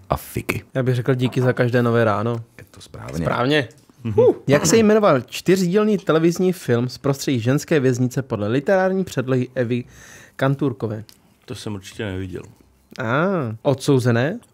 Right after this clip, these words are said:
Speaker 2: Přítelkyně z domu smutku, Na konci s dechem.
Speaker 3: Něco mi říká Přítelkyně z domu smutku.
Speaker 2: Mhm.
Speaker 3: Jo?
Speaker 2: Je to ono.
Speaker 3: Nice, tak nemusím to jíst konečně.
Speaker 2: <laughs> Vlastně jsme každý jed-, jednou si dali, no.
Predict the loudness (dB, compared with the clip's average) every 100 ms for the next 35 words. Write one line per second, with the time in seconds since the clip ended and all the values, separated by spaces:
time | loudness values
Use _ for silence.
0 | _ -4 -2 2 2 4 4 4 4 2
1 | 2 -2 0 0 0 -2 _ _ _ -4
2 | 0 2 2 2 2 -2 -6 -10 -12 -8
3 | -6 -4 -2 -2 0 -2 -2 -4 -4 -4
4 | -6 -6 -8 -10 -14 -16 -20 -20 _ 2
5 | 4 2 -2 -6 _ _ -2 2 2 2
6 | 0 -2 -4 -8 -10 -6 -2 -2 -2 -4
7 | -4 -4 -6 -14 -14 -8 -8 -6 -6 -6
8 | -6 -6 -6 2 2 2 -10 -10 -4 0
9 | 0 0 2 2 4 4 4 2 2 0
10 | -2 0 0